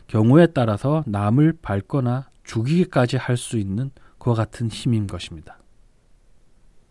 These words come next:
우리가 권력하면 정치인들을 떠올리기, 떠올리기 쉽지만 사실 우리의 모든 삶 속에 이 권력욕이 침투해 있습니다. 권력욕에 사로잡힌 사람은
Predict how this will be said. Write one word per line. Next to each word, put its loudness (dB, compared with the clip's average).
우리가 8
권력하면 0
정치인들을 -2
떠올리기, -6
떠올리기 4
쉽지만 -10
사실 -6
우리의 4
모든 0
삶 -6
속에 -8
이 -2
권력욕이 2
침투해 -4
있습니다. -12
권력욕에 6
사로잡힌 -2
사람은 -4